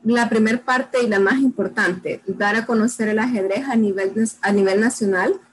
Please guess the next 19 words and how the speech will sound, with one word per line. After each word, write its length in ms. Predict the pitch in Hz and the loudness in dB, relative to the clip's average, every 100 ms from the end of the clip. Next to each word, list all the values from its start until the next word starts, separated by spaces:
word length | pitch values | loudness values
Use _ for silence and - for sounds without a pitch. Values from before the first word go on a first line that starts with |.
| _ _ _ - | _ _ _ -4
hacer 360 | 220 214 226 | -2 0 -2
que 160 | 247 226 | 0 0
llegue 680 | 214 214 226 233 208 180 - | 2 2 2 0 2 0 0
a 180 | 185 180 | -2 0
niños 500 | 196 214 262 285 - | 2 2 2 0 0
y 40 | |
no 80 | 208 | 0
solamente 520 | 214 220 214 214 240 | 0 2 2 2 -2
se 160 | - 233 | -4 -2
concentre 680 | 214 233 - 208 240 226 208 | 0 0 2 0 0 0 -2
aquí 300 | 190 196 208 | -4 -2 0
en 100 | 208 | 0
la 120 | 226 | 0
capital, 580 | 226 208 - 160 202 359 | -4 -8 -8 -4 -2 -2
sino 320 | 240 214 208 | 0 0 0
que 60 | 220 | -2
también 320 | 202 202 240 | 0 0 0
se 100 | 247 | -2
pueda, 400 | 233 220 220 | -2 -2 -2